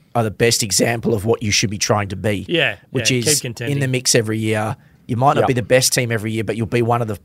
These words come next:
Speaker 1: best four or five, and at some point it all comes together and everything works, and y-, you're in a grand final, and then you don't, who knows?
Speaker 2: Mm.
Speaker 1: Like, trying to be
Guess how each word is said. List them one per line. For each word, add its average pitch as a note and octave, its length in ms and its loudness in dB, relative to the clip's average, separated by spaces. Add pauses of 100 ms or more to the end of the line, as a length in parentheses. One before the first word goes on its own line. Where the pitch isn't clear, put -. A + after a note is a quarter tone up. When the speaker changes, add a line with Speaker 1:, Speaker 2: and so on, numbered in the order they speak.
Speaker 1:
best A#2 240 2
four A2+ 200 -2
or G#2+ 60 0
five, A2+ 480 2 (300)
and A2+ 160 0
at - 80 -6
some C3+ 240 2
point B2+ 260 0
it G#2+ 100 -4
all A#2 120 -4
comes A2+ 260 -2
together C#3+ 400 4 (480)
and A2+ 480 2
everything A#2 320 0
works, D#3+ 580 2
and A2+ 420 0
y-, A2+ 180 -6
you're A2 180 0
in G#2+ 60 -4
a G2+ 40 -4
grand G#2 240 -2
final, F3 320 4
and B2+ 80 2
then A#2+ 160 0
you A2 60 -4
don't, A2 400 -2
who A#2+ 100 4
knows? G2+ 320 -2 (200)
Speaker 2:
Mm. C#3 60 -4
Speaker 1:
Like, C3 120 4
trying E3 300 4
to D#3 40 2
be C3+ 520 2